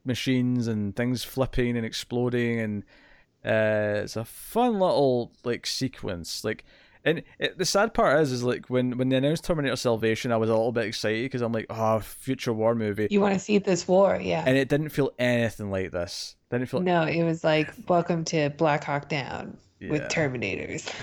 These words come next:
Speaker 2: <laughs>
Speaker 1: <laughs> So, you know, like, all the guns here are laser beams. Where were the laser beams in, in Terminator Salvation?
Speaker 2: Oh, you're right. I don't remember.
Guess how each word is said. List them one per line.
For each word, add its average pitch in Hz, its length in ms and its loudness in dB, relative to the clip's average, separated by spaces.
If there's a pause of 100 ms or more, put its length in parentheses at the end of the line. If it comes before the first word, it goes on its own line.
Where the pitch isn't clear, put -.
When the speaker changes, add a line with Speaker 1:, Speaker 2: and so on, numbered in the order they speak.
(100)
Speaker 2:
<laughs> 170 600 -2 (160)
Speaker 1:
<laughs> - 560 -10 (920)
So, 127 540 2
you 135 100 -4
know, 120 260 0 (300)
like, 165 260 0
all 220 180 4
the 285 60 4
guns 220 300 0
here 208 120 4
are 170 80 2
laser 165 300 2
beams. 101 460 -4
Where 185 120 2
were 285 80 6
the 285 80 4
laser 247 300 4
beams 139 300 2
in, 123 260 0
in 123 140 -2
Terminator 135 360 0
Salvation? 117 680 -4 (560)
Speaker 2:
Oh, 196 100 4
you're 208 180 4
right. 185 360 2
I 170 140 -4
don't 208 160 -4
remember. 175 520 -6